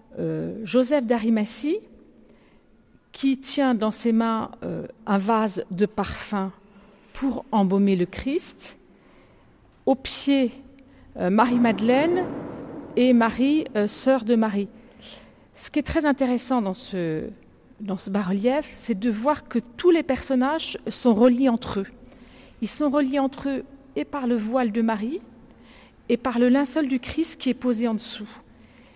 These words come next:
jusqu'aux cheveux de Marie-Madeleine qui se confondent avec ce voile et ce linceul. Donc c'est très harmonieux, cette, euh, ondulation de, de tissu, de voile,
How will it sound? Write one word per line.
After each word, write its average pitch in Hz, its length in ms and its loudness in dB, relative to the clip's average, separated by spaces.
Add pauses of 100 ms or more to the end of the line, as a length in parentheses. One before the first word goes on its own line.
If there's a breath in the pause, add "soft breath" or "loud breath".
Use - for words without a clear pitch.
(140 soft breath)
jusqu'aux 269 480 -4
cheveux 311 400 0
de 262 60 4
Marie-Madeleine 247 640 0
qui - 140 -14
se - 120 -2
confondent 302 720 -2 (720 loud breath)
avec 262 360 0
ce - 140 -6
voile 247 680 0
et 277 80 0
ce - 220 -4
linceul. 226 600 0 (380 loud breath)
Donc 202 120 -10
c'est - 260 -6
très 262 360 -2
harmonieux, 254 760 6 (400 loud breath)
cette, - 400 -6
euh, 208 300 0 (120)
ondulation 254 800 4
de, 208 240 0
de 185 140 -2
tissu, 247 760 -4
de 208 140 -4
voile, 226 560 -2